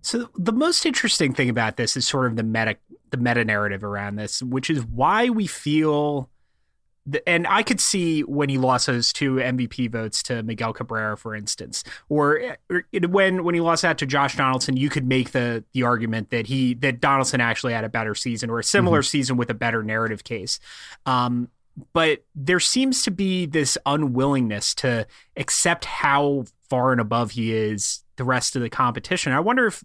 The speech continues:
Speaker 1: if that's just, if to a certain extent Trout is still underrated, or if there's a, or if it, it is, like I said, the, the boredom with, with just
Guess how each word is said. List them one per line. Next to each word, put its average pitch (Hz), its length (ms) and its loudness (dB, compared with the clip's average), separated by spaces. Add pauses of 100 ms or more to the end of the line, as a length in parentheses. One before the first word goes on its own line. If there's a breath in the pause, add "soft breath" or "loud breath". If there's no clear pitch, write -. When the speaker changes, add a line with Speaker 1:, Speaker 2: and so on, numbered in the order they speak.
Speaker 1:
if 151 240 -2
that's 151 360 -2
just, - 160 -6 (800 loud breath)
if 151 340 0 (280)
to 175 120 0
a 151 60 2
certain 208 360 2
extent 143 420 0
Trout 156 320 2
is 139 100 0
still 139 340 0
underrated, 147 840 2
or 123 380 2
if 120 240 -4
there's 123 600 2 (540 loud breath)
a, 135 100 0 (320)
or 170 200 6
if 160 160 2
it, 160 200 -2
it 165 140 2
is, 175 260 4
like 143 220 2
I 131 120 4
said, 135 320 2
the, 117 260 0
the 120 80 -4
boredom 139 560 2
with, 127 380 0 (100)
with 127 200 -6
just - 360 -4